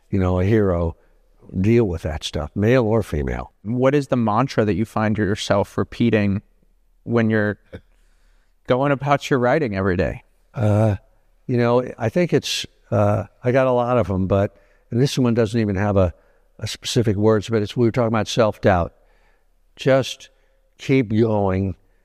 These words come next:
Speaker 1: in the face of, of that, you know, that, that self-doubt is a form of resistance, and the more resistance you feel to something,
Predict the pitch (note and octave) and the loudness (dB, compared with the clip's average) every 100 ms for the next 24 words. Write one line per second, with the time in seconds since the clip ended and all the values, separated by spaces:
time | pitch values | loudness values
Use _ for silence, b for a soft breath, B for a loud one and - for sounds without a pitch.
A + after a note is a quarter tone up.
0 | _ - G#2+ G#2 C3 G#2+ F#2+ F#2+ E2+ - | _ -2 0 0 2 0 0 -2 -4 -6
1 | _ - F#2 F#2+ E2 D2+ - F#2+ F2+ G2+ | _ -2 0 2 0 -2 -2 0 2 0
2 | b b b G2 G2 G2 G2 _ _ _ | b b b 0 4 4 2 _ _ _
3 | _ _ _ _ _ _ _ _ _ _ | _ _ _ _ _ _ _ _ _ _
4 | A#2 G#2 - C#3+ C3+ C#3+ A#2+ A#2 A2+ F#2+ | -2 -2 0 2 0 0 0 0 0 -2
5 | - A2+ A2 G#2+ F#2 F#2 B2 C3 - B2+ | -4 -2 0 0 0 0 2 2 0 -4
6 | - - _ _ _ F#2+ G2 G2+ A2+ C3+ | -4 -10 _ _ _ -4 0 0 2 2
7 | C3 G#2+ A#2 - A2 - G2+ - A#2+ A2+ | 0 0 -4 -4 -4 -2 -2 2 2 2
8 | G2+ - F#2+ F2 G2 G2+ | -2 0 0 2 0 0